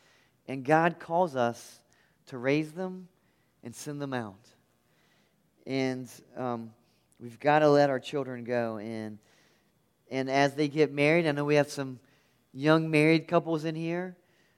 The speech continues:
Uh, God calls you to cleave to your husband, your, your, your wife.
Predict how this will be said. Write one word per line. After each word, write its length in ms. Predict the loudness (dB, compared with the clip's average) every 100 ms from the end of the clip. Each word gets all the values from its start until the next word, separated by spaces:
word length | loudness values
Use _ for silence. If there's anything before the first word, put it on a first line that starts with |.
| _ -14
Uh, 220 | -8 -8
God 440 | -8 -2 2 0 -2
calls 400 | -2 0 0 -4
you 200 | -8 -8
to 240 | -10 -12 -12 _ _ _ -20
cleave 600 | -12 -6 -2 0 0 -2 -6
to 80 |
your 180 | -6 -4
husband, 720 | -2 -2 -4 -6 -10 -10 -10
your, 280 | -10 -10 -10
your, 160 | -12 -12
your 180 | -10 -6
wife. 680 | 0 0 0 -8 -16 -20